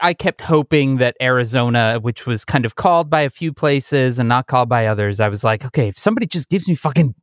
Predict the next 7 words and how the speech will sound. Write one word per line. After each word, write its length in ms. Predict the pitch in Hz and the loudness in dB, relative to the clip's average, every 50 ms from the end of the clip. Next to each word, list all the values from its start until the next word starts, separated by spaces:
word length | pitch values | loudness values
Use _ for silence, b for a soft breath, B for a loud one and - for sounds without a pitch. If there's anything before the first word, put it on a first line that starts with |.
| _ - | _ -2
Arizona, 640 | 175 170 165 160 139 147 151 - 143 127 107 98 95 - _ _ _ _ _ _ _ - | 0 0 0 0 0 0 0 0 -2 -2 -4 -6 -8 -12 _ _ _ _ _ _ _ -2
I 80 | - 120 | -2 0
can 100 | 113 143 | 0 0
go 120 | 131 123 | 0 0
to 80 | 107 101 | -2 -4
bed." 160 | 95 95 - _ _ _ _ b b b b b b b b b b b b b b _ _ | -6 -6 -8 _ _ _ _ b b b b b b b b b b b b b b _ _
Um, 440 | 127 127 117 104 95 92 92 92 | 0 2 2 0 -2 -6 -10 -14